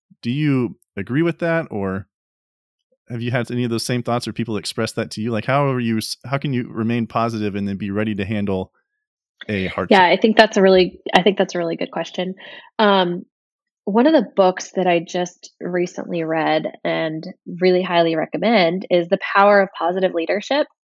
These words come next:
Speaker 2: And John Gordon in the book talks a little bit about this. And he talks about how all of the people who have made really amazing positive changes in history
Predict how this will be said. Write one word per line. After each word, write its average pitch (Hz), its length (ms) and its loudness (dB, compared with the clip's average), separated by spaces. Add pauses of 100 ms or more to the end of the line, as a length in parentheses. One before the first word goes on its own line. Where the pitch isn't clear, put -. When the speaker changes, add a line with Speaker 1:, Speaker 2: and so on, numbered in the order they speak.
(560)
Speaker 2:
And 185 380 2
John 214 240 4
Gordon 185 460 2
in 180 160 -2
the 185 80 0
book 180 260 -2
talks - 280 -8
a 156 60 -4
little 156 160 -2
bit - 120 -4
about - 200 -4
this. - 220 -6 (100)
And 180 140 -2
he 190 100 -4
talks - 380 -4
about 180 320 4
how 180 520 0 (800)
all 220 180 6
of 302 80 0
the 285 80 -2
people 226 460 -2
who 220 80 2
have 185 180 0
made 180 460 0
really 185 420 0
amazing 180 460 0
positive 180 440 -2
changes 208 540 -4 (640)
in 185 440 4 (200)
history 269 760 2